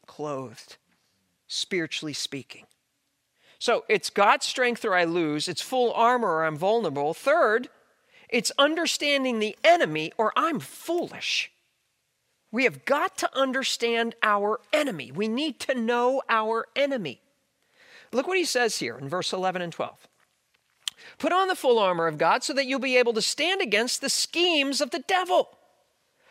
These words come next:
For our struggle's not against flesh and blood, but against rulers, against powers, against world forces of this darkness, against the spiritual forces of wickedness in the heavenly places." So right off the bat, he says, "There is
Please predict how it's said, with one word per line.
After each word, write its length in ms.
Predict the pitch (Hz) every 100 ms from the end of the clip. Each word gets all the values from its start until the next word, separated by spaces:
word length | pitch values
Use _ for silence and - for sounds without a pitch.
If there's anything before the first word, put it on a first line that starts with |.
| -
For 160 | - 302
our 240 | 285 349
struggle's 640 | 320 - 311 285 262 294 -
not 300 | 285 359 453 466
against 380 | 359 277 -
flesh 360 | - 233 208 -
and 160 | 196 156
blood, 360 | 160 143 135
but 120 | 202
against 360 | 262 285 285 -
rulers, 640 | 208 254 349 349 190 143
against 340 | 190 233 202 -
powers, 580 | 302 349 320 180 147
against 320 | 202 208 214 -
world 260 | 247 233
forces 600 | - 320 349 349 180 151 - - -
of 140 | 165
this 180 | 214 -
darkness, 400 | 226 190 175 -
against 260 | 247 262 -
the 80 |
spiritual 560 | 240 - 349 370 330 320
forces 460 | - 240 220 233 202
of 120 | 190
wickedness 640 | 185 294 370 208 185 190 -
in 200 | 277 294
the 100 | 302
heavenly 440 | 220 196 226 262 294
places." 500 | - 381 359 123 - - - -
So 240 | 285 247
right 260 | 208 269 392
off 160 | 440
the 80 | 370
bat, 220 | 254 233
he 100 | 220
says, 300 | 220 240 208
"There 560 | 175 165 233 277 330 370 - _
is 560 | - 233 190 190 214 -